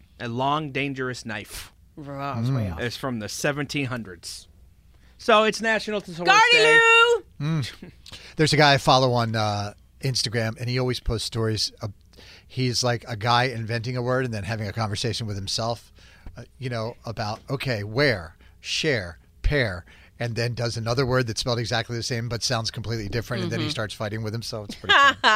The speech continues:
Speaker 2: <laughs>
Speaker 3: All right. Anyway, uh, thank you for listening to the Unfiltered After Show podcast. Don't forget, our, all of our show audio is up on the Odyssey app, and make sure you click, link, and subscribe. We are on our way to one million followers in twenty twenty-three.
Speaker 2: We so totally are.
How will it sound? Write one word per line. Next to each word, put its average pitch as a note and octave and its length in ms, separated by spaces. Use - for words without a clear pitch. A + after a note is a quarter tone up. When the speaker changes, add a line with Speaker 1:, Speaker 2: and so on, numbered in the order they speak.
Speaker 2:
<laughs> F3+ 480
Speaker 3:
All G#3 80
right. G#3 220
Anyway, G3+ 340
uh, E3+ 140
thank F#3+ 180
you E3 60
for F#3 60
listening F3 240
to E3 40
the E3 40
Unfiltered D#3 340
After D3 200
Show C#3+ 140
podcast. C3 440
Don't C3+ 120
forget, C3 320
our, B2+ 320
all D#3+ 160
of D#3+ 80
our C#3 140
show C3 240
audio B2+ 320
is A#2 160
up C3+ 240
on B2+ 140
the B2 200
Odyssey A#2+ 420
app, C3 220
and C3+ 80
make D#3 160
sure F3+ 160
you E3+ 160
click, - 420
link, D#3+ 280
and D3 120
subscribe. F3 600
We F3 160
are D3+ 180
on F3 200
our F3+ 100
way F3+ 140
to E3 80
one F3+ 180
million F3+ 240
followers F3+ 480
in D3 80
twenty G3 340
twenty-three. F#3 800
Speaker 2:
We G#3+ 100
so F#3+ 400
totally E3 460
are. C#3 380